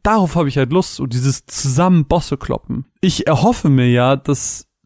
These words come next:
die auch wirklich von der Schwierigkeit her anspruchsvoll sind. Naja, und gekämpft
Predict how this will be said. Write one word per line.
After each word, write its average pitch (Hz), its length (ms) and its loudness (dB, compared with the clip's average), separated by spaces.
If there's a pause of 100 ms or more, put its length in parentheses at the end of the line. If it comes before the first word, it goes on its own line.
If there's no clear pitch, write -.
(160)
die 151 140 2
auch 151 240 0
wirklich 170 320 0
von 143 160 0
der 131 80 4
Schwierigkeit 175 640 -2
her - 180 -4
anspruchsvoll 135 840 0
sind. 110 380 -4 (200)
Naja, 147 240 2
und 143 300 2
gekämpft 208 540 2